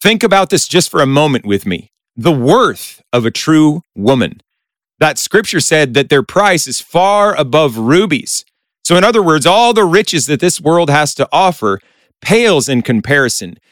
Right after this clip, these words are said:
to a virtuous woman. The question then is, why? What, what relevance does this have to me? Well, the first point I want to look at is found in the first nine verses of Proverbs thirty-one. A woman of wise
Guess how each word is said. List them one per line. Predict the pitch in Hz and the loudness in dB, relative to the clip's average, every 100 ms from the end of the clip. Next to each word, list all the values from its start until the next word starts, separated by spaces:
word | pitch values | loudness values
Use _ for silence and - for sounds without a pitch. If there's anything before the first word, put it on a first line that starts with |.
| _ _ | _ _
to | 143 | 0
a | 127 | 2
virtuous | 98 117 127 - 127 - | 2 0 -2 0 -2 -2
woman. | 101 151 143 - - _ _ _ _ | -2 -2 -2 -6 -16 _ _ _ _
The | 110 | -6
question | - 147 170 196 | 0 0 0 0
then | 123 | 0
is, | 113 123 - _ | 0 -2 -6 _
why? | 107 170 165 90 - _ _ _ - | 0 2 2 -2 -10 _ _ _ -4
What, | 123 151 | -2 -2
what | 123 160 151 | 0 0 2
relevance | 170 165 120 113 | 2 2 0 -2
does | - 101 | -4 -8
this | 101 - | -8 -4
have | 101 85 | -4 -4
to | - | -6
me? | 82 - _ _ _ _ _ _ | -10 -12 _ _ _ _ _ _
Well, | 117 160 214 - | 0 2 2 -2
the | 127 | -4
first | - 214 214 - | 0 0 0 -2
point | 175 147 | -2 0
I | 135 | 2
want | 123 123 | 2 0
to | |
look | 110 104 | 0 0
at | 104 123 - | 0 0 -2
is | 113 - | -6 -2
found | 143 143 | 0 0
in | 120 | -2
the | |
first | - 160 143 | 0 -2 -2
nine | 143 131 110 | -2 -2 0
verses | 131 123 98 | 0 -2 -8
of | 98 | -10
Proverbs | - 120 104 98 98 | -2 0 0 -2 -4
thirty-one. | - 110 113 143 180 101 76 _ _ _ _ _ _ _ | -4 -2 0 2 2 0 -6 _ _ _ _ _ _ _
A | 143 | 0
woman | 135 135 226 156 104 117 - | 2 2 2 2 0 -2 -2
of | 135 110 | -2 -2
wise | 98 110 156 120 95 101 113 - | -4 0 2 2 0 0 -2 -8